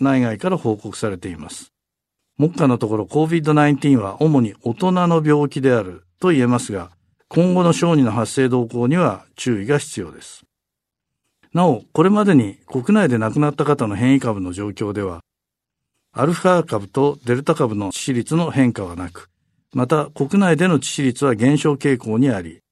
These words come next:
変異株による死亡への影響はこれまでのところはないようです。海外の流行状況ですが、中国武漢市に端を発したコービッドナインティーンは、ほどなく中国全土に拡大し、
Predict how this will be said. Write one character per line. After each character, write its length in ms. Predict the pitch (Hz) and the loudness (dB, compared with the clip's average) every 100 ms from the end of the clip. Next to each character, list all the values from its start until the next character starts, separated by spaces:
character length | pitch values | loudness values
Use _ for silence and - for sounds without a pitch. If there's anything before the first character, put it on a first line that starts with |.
| _ _ _ _ | _ _ _ _
変 220 | - 151 | 2 4
異 60 | 165 | 4
株 240 | 156 120 | 2 0
に 100 | 113 | 0
よ 120 | 110 101 | -2 -4
る 80 | |
死 220 | 101 - 131 | -8 -6 -2
亡 240 | 175 180 | 0 2
へ 80 | 185 | 2
の 80 | 151 | 2
影 160 | 139 | 2
響 180 | 135 143 | 2 2
は 200 | 160 165 | 2 0
こ 180 | - 156 | -4 -2
れ 80 | 185 | 0
ま 120 | 196 | 0
で 120 | 190 | 0
の 100 | 160 | -2
と 100 | 151 | -2
こ 120 | 170 | -2
ろ 80 | 190 | 0
は 100 | 143 | 2
な 160 | 113 110 | 0 -2
い 60 | |
よ 140 | 90 - | -4 -12
う 20 | |
で 100 | - | -20
す。 180 | - - _ _ _ _ _ _ _ _ _ _ _ _ _ _ _ _ - | -20 -20 _ _ _ _ _ _ _ _ _ _ _ _ _ _ _ _ 0
海 200 | 202 233 | 4 4
外 180 | 156 | 4
の 100 | 123 | 2
流 160 | 113 131 | 2 2
行 180 | 131 127 | 2 2
状 160 | 131 | 2
況 180 | 123 113 | 0 -2
で 100 | 98 | -6
す 140 | 90 107 | -8 -2
が、 240 | 127 127 - - | -2 -4 -12 -12
中 240 | - 208 | -2 0
国 140 | 185 | 0
武 220 | 123 113 117 | -2 -4 0
漢 220 | 151 139 | 2 2
市 100 | 127 | 0
に 100 | 101 | -2
端 240 | 143 135 | 0 2
を 40 | 104 | 0
発 200 | 101 - | -6 -10
し 40 | |
た 80 | 104 | -8
コ 200 | - 131 | -4 -4
ー 20 | |
ビ 120 | 135 | -2
ッ 20 | 127 | 0
ド 100 | 123 | 2
ナ 140 | 123 | 2
イ 60 | 123 | 2
ン 40 | |
テ 120 | 123 | 0
ィ 40 | 113 | -4
ー 60 | |
ン 20 | |
は、 200 | 95 90 - _ _ _ _ | -6 -10 -14 _ _ _ _
ほ 60 | 135 | 0
ど 120 | 180 | 2
な 100 | 123 | 2
く 80 | - | -2
中 240 | - 165 | 0 2
国 240 | 131 98 | 2 -2
全 240 | 98 123 123 | -2 0 2
土 100 | 95 | 0
に 80 | 90 | -8
拡 240 | 98 95 | -10 -8
大 220 | 104 98 | -4 -4
し、 240 | 87 95 | -6 -14